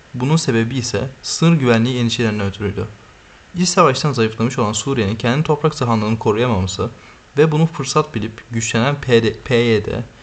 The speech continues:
Y P G, P K K terör örgütlerinin ülke sınırlarında faaliyet gösterip tehdit oluşturmasına karşılık Özgür Suriye Ordusu ile aynı çıkarlara sahip olan bir Türkiye askeri işbirliği yapmıştır ve bir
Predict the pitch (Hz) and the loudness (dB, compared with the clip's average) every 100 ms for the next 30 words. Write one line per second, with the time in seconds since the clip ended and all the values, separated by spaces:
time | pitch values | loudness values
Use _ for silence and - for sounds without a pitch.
0 | - - 117 120 120 104 101 104 - 131 | -18 -2 2 2 2 2 0 -4 -2 -2
1 | 127 120 117 127 131 117 104 101 - 98 | 0 0 0 -2 0 0 -2 -4 -4 -4
2 | 95 123 - - - - 117 117 165 - | -4 -8 -12 -20 -20 -8 -4 2 2 4
3 | 156 113 110 135 - 104 110 127 - 117 | 4 4 2 0 2 2 2 -2 -2 -2
4 | 110 104 113 - 120 - 117 110 - 110 | 0 -2 -4 -4 -6 -2 -2 -2 -2 -2
5 | - 120 - 101 - 87 85 - - - | 0 -2 -2 -2 -4 -10 -14 -18 -20 -4
6 | 110 117 143 160 185 170 151 110 113 - | 2 2 2 0 2 4 4 2 0 -4
7 | 120 98 127 - - - - - 160 165 | -4 -4 -8 -12 -20 -20 -4 2 4 2
8 | - 117 120 123 123 123 120 113 107 110 | 2 2 2 2 2 4 4 2 0 -4
9 | 139 135 107 120 - - - - - 117 | -8 -4 -2 -2 -4 -16 -20 -8 0 0
10 | - 160 160 156 - 131 123 107 - 113 | 0 -2 0 -2 -2 -2 2 0 0 -8
11 | - 101 - - - - - - - - | -8 -10 -12 -20 -20 -20 -20 -20 -20 -20
12 | - 113 139 147 127 143 | -12 2 2 4 0 -2